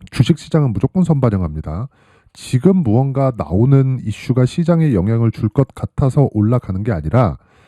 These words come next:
지금 나오는 이슈가 앞으로 시장에 영향을 미치기 때문에, 그쵸? 시장이 강세를 보인 겁니다. 그러면 자, 십이월 달에 이렇게 미증시, 그쵸? 어, 나스닥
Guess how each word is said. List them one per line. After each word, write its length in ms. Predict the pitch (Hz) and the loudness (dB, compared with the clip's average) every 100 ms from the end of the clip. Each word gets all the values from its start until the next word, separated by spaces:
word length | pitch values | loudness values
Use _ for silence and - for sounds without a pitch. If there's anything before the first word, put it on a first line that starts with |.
| _ _ | _ _
지금 500 | - - 131 185 185 | -18 -4 2 4 4
나오는 360 | 113 95 139 107 | 0 2 0 0
이슈가 580 | 85 - 98 117 71 - _ - - | -4 -8 -2 -2 -2 -8 _ -20 -4
앞으로 400 | 101 - 190 190 | -4 0 2 4
시장에 460 | - 170 175 170 113 | 2 0 2 2 2
영향을 360 | 101 120 117 | 2 0 0
미치기 340 | 85 - 143 131 | -2 -6 0 2
때문에, 560 | - 143 95 113 - - | 4 2 4 2 -2 -8
그쵸? 300 | - 90 82 | -6 -4 -4
시장이 440 | 123 117 120 143 | -4 -2 0 0
강세를 440 | - 98 104 117 | 2 2 4 4
보인 240 | - 98 85 | 4 2 0
겁니다. 320 | 76 76 73 | -4 -6 -4
그러면 500 | - 131 117 95 76 - _ _ _ _ _ - | 2 2 4 0 -2 -10 _ _ _ _ _ -4
자, 140 | 101 | -4
십이월 480 | - - 202 240 220 | -2 0 4 4 4
달에 240 | 190 175 | -2 -2
이렇게 500 | 113 135 - 113 107 82 | -2 -4 -4 -4 -4 -2
미증시, 540 | 117 147 127 85 73 - | 2 2 2 0 -4 -4
그쵸? 400 | 123 - 92 151 - - - - | -4 0 0 0 -4 -18 -20 -2
어, 160 | 101 95 | 2 4
나스닥 420 | 92 - - 190 | 2 0 2 0